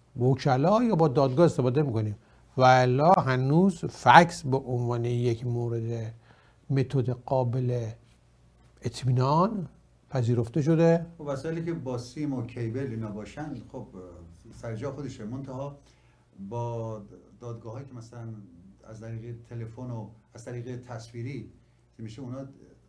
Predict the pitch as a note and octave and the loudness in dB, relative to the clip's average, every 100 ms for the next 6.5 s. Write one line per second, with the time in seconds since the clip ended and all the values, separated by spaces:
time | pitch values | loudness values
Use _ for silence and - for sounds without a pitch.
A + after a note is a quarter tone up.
0 | _ A2 G#2 A2+ A#2+ A2+ - - - _ | _ -20 -16 -14 -14 -14 -18 -20 -20 _
1 | _ _ _ F#3+ G3 G3 E3+ E3 - D#3 | _ _ _ 6 8 8 10 8 8 2
2 | D#3+ D#3+ C#3+ A2+ - A#2 G#2+ A2 C3+ C3+ | 4 4 4 2 -4 -8 -8 -4 -4 -2
3 | C3+ C3 B2+ B2 A2+ D3+ E3+ F3 _ _ | -4 -4 -6 -8 -14 _ _ _ _ _
4 | _ _ _ _ _ _ _ _ _ _ | _ _ _ _ _ _ _ _ _ _
5 | _ C#3 A2 B2 C3 C#3+ C#3 B2+ C3 C3 | _ -4 4 6 8 6 6 6 4 2
6 | C3+ C3 A2+ A2+ | 0 0 0 -2